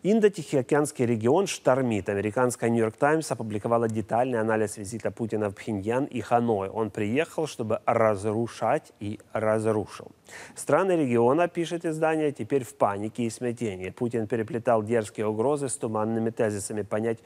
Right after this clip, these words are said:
что к чему, стало ещё сложнее. С Ш А пока в той части света не воспринимается как союзник,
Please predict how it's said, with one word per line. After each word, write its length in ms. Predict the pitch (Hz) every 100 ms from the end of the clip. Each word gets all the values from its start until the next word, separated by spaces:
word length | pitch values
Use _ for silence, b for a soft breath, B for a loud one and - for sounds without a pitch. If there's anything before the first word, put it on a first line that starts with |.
| B B
что 400 | - - - 147
к 100 | 123
чему, 420 | - 107 110 156 -
стало 480 | - 110 113 127 -
ещё 560 | 123 135 - - 98 - _
сложнее. 680 | - - 110 110 107 92 90 B B B
С 160 | -
Ш 160 | 113 156
А 300 | 202 233 196 -
пока 400 | 107 - 143 170
в 80 | -
той 180 | 131
части 440 | 123 120 120 - 104
света 360 | 98 120 147 127
не 140 | 113
воспринимается 680 | 123 - 165 190 135 98 110
как 160 | 107 -
союзник, 540 | 127 208 208 175